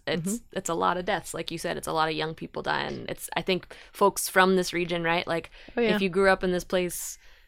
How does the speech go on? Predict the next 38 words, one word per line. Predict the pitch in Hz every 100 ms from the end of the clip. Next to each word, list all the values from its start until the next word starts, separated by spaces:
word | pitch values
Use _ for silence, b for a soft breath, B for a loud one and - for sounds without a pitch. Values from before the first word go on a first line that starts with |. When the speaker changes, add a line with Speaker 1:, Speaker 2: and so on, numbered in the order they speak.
| b _ 165
Speaker 1:
and | 156
you're | 170
my | 175 175
age | 175 175 180 -
or | - 160 160
younger, | - 170 180 165
you | 165
know | 175 170
people | 175 180 - 165
that | 160
you |
grew | 180 185
up | 185 -
with | 196
who've | 208 196
Speaker 2:
Absolutely. | 202 202 190 214 208
Speaker 1:
O |
D'd, | 185
right? | 170 180
And | 175 170
so | - 180 180
how | - 208 208
do | 208
you | 185 175
take | 180
care | - 185
of | 175
yourself | 165 165 175 175
and | 170
your | 160
team | - 185 180 170
through, | - 170 165 -
through | - 233 190
this | 160
work? | 151 - - -
Speaker 2:
Well, | 233 240 226 -
that's, | 214 233 254 -
uh, | 240 226 226